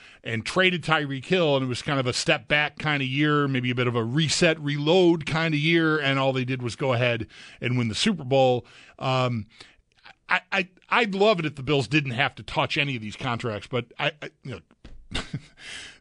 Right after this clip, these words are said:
they can clear. They're, they're forty-one now, we think,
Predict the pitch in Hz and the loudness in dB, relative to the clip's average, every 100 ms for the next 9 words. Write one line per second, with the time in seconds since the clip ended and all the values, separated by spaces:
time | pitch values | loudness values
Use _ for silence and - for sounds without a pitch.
0 | 139 143 - _ _ 151 185 190 143 - | -14 -14 -16 _ _ 2 2 0 -6 -2
1 | 196 175 147 139 160 170 170 - 190 208 | 0 2 2 2 2 4 2 2 4 4
2 | 202 185 160 190 202 190 190 196 196 185 | 4 0 2 2 2 2 2 2 0 0
3 | 185 - 196 - | -2 0 -2 -4